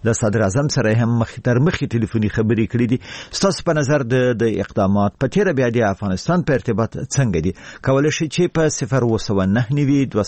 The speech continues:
سوه درې پنځه سوه څلوېښت او یا هم صفر اووه سوه اته سوه دوه ویشت اووه سوه پنځه پنځوس ټلیفون باندې له موږ سره تماس ونیسئ او یا هم د افغان بي سي ماته سوه اتلس شمېره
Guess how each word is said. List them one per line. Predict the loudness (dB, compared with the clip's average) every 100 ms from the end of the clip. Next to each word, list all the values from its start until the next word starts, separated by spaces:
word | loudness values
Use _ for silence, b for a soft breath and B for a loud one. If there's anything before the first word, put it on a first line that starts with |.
| 0
سوه | 0 0
درې | 0 2 2 0 -2
پنځه | -2 -2
سوه | 0 0 0
څلوېښت | -2 0 0 0 B B -2
او | 0
یا | 2 2
هم | -2
صفر | -4 -2 0 2
اووه | 2 2
سوه | 0 -2 -2 -4 B B B _ -4
اته | -2 0
سوه | 0 2 2
دوه | 2 0 0
ویشت | -2 -4
اووه | -2
سوه | 0 0 0 0
پنځه | 0 0 0
پنځوس | 0 0 -2 -2
ټلیفون | -2 0 0 2
باندې | 2 2 2
له | 2
موږ | -2 -2
سره | -4 -2
تماس | 0 0 0
ونیسئ | 0 0 0 0 -2 B B 0
او | 2
یا | 2 2
هم | 0 -2 B B B -2
د | 0
افغان | 0 0 0
بي | -2
سي | -2
ماته | -2 -2 -4
سوه | -2
اتلس | 0 0 0 0
شمېره | 0 0